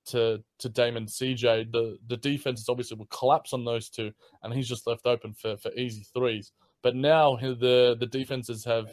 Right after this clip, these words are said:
are collapsing on him because they know how good he is. So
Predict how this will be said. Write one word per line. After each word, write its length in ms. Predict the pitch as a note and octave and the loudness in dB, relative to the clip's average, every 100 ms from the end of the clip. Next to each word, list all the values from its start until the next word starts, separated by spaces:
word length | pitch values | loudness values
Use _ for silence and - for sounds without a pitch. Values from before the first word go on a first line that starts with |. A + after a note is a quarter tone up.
| - _ _ _ - | -18 _ _ _ -8
are 80 | A2 | -6
collapsing 520 | - C3 C3 - B2 | 0 2 2 -2 -8
on 120 | A2 | -6
him 240 | G2 C#3 G#2 | -4 -4 -4
because 260 | A2 A2 | -10 -4
they 140 | A#2 A#2 | -2 -2
know 460 | A2+ B2+ B2+ A#2 - _ _ _ _ | 2 4 4 2 -4 _ _ _ _
how 200 | - B2+ | 0 2
good 180 | A#2 C#3+ | 2 0
he 260 | C3+ A2 G#2 | 0 -2 -6
is. 240 | G#2 - | -10 -14
So 300 | - - A2+ | -8 0 0